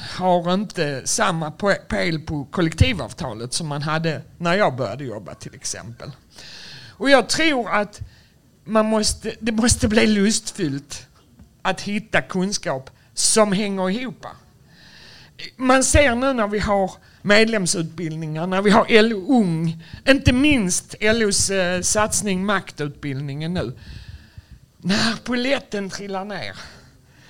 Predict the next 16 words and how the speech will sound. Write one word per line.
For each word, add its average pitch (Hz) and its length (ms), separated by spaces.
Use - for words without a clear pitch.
när 226 200
man 233 200
får 254 260
den 220 160
här 226 180
känslan 220 560
av 185 100
sammanhang. 185 540
Aha, 240 720
det 214 100
är 214 100
så 285 380
det 247 160
hänger 196 340
ihop. 147 400
Den 226 640